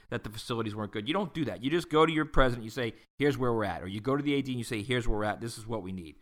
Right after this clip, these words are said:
But there's a lot of bad feelings from that when he first called out the university like that.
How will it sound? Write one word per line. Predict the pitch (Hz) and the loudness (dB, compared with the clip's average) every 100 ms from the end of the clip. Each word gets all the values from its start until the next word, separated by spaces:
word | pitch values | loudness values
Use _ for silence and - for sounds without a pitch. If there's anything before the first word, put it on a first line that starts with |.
| _ _ _ _ _ - | _ _ _ _ _ 0
But | 127 - - _ _ | 0 -2 -20 _ _
there's | 147 175 | 2 6
a | |
lot | 160 135 147 180 | 6 12 12 12
of | 170 117 | 12 6
bad | 123 131 143 | 8 10 10
feelings | - 135 139 135 | 8 2 2 0
from | 143 135 | 0 2
that | 143 170 92 - _ _ - | 4 2 0 -10 _ _ -8
when | 123 | -4
he | 120 | -4
first | - 151 165 - | 2 4 4 4
called | 147 143 127 | 8 8 10
out | 123 | 8
the | 127 | 6
university | 123 131 190 320 110 | -2 0 0 -2 -4
like | 92 73 - | -6 -8 -14
that. | 69 | -16